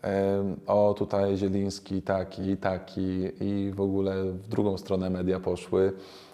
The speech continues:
E, no i że pyszny, no i trudne to było trochę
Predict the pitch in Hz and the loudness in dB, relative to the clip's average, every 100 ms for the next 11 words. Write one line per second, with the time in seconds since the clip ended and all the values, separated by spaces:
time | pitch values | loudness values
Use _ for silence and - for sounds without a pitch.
0 | - - 92 87 90 90 - - 55 - | -12 -4 0 0 0 -2 -6 -8 -8 -2
1 | 101 117 117 113 - 107 - 101 92 98 | 2 4 4 2 2 2 0 -2 0 0
2 | 98 101 - 175 202 135 92 98 98 95 | 0 0 2 4 6 4 4 2 4 4
3 | 90 95 92 - | 4 0 0 -4